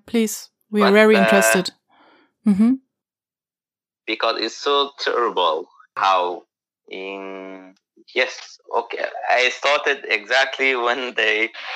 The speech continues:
Speaker 2: I went to the Ausländerbehörde for the expiring my Ausweis, I mean in Verlängerung. But they catch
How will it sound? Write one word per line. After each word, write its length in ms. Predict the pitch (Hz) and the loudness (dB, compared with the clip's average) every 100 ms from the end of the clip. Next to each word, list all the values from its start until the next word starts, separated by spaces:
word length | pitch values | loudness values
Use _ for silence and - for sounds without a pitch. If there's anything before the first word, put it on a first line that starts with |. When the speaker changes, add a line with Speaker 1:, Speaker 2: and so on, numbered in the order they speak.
| - | -2
Speaker 2:
I 100 | 95 | 0
went 280 | 110 123 117 | 2 0 -2
to 100 | 117 | -2
the 180 | 107 98 95 | 0 0 0
Ausländerbehörde 1000 | 120 123 131 131 131 127 127 127 131 127 | 0 -2 -2 0 -2 0 0 0 -2 -2
for 200 | 107 104 | -2 -2
the 640 | 98 98 95 95 95 95 - _ - | -2 0 2 2 2 -2 -6 _ -20
expiring 680 | - - - 120 120 117 123 | -20 -8 -2 0 2 0 -2
my 160 | 113 101 | -2 0
Ausweis, 600 | 87 98 117 - 87 85 85 | 2 2 0 -4 -6 -6 -4
I 100 | 87 | -4
mean 200 | 90 104 | -4 -8
in 180 | 98 98 - _ | -10 -14 -16 _
Verlängerung. 680 | 95 104 120 98 82 85 80 _ _ _ | -2 0 0 -2 -4 -6 -10 _ _ _
But 200 | 95 92 - - | -2 0 -2 -8
they 140 | 92 | -8
catch 300 | - 107 98 | -6 -6 -6